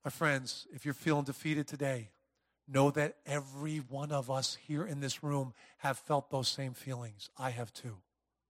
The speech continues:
Know that every one of us, at least I have, and I know most probably have, have had feelings of discouragement and doubt to the point that they have thought, "Am I sidelined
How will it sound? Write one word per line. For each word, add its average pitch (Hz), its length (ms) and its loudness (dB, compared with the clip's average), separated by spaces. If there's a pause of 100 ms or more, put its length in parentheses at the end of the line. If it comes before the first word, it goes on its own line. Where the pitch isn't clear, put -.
(480)
Know 147 180 8
that 151 280 4
every 202 340 8
one 202 240 8
of 160 80 8
us, 147 160 6
at 165 60 -4
least 190 240 2
I 190 140 10
have, 147 260 8
and 151 80 6
I 151 40 6
know 170 160 6
most 180 380 4
probably 160 300 8
have, 139 300 6 (300)
have 175 240 10 (100)
had 175 200 6
feelings 208 460 6
of 165 180 4
discouragement 190 720 6
and 170 240 2
doubt 170 320 10 (200)
to 180 80 2
the 160 100 10
point 196 420 8 (200)
that 175 200 12
they 190 200 10
have 180 220 6
thought, 180 340 12 (180)
"Am 160 180 6
I 160 120 8
sidelined 175 1040 8